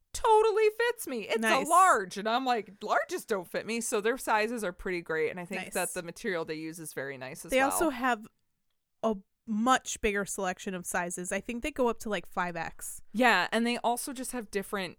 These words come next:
Speaker 1: types of shirts, which is really
Speaker 2: Yes.
Speaker 1: nice. Like, you can get a, a ringer, which I fucking love a ringer, and I love a three-quarter baseball tee, so
Speaker 2: Yep.
Speaker 1: you can get that shit, you can get the hoodie,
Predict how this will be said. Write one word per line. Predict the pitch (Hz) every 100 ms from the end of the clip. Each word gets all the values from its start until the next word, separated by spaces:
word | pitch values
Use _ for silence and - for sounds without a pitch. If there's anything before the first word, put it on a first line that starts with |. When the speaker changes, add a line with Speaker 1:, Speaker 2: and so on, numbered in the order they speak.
| _
Speaker 1:
types | - 202 185 -
of | -
shirts, | 175 139 -
which | 156
is | 165 175
really | 139 139
Speaker 2:
Yes. |
Speaker 1:
nice. | 131 62 - -
Like, | 170 160 202
you | 196
can | 208
get | 202 185 -
a, | 160 147 147 -
a |
ringer, | 165 202 220 214 196
which | -
I | 147 - -
fucking | 202 190 202 185
love | 185 180 180
a | 175
ringer, | 175 175 160 156
and | 156
I | 160
love | 165 175
a | 175
three-quarter | - 180 180 - 180 170
baseball | - 170 - 165 156
tee, | - - 151
so | 151 - 147 151 -
Speaker 2:
Yep. | 233 - -
Speaker 1:
you | 175
can |
get | 170 165
that | 190 -
shit, | 208 190 175
you |
can | 170
get |
the | 156 -
hoodie, | 208 202 208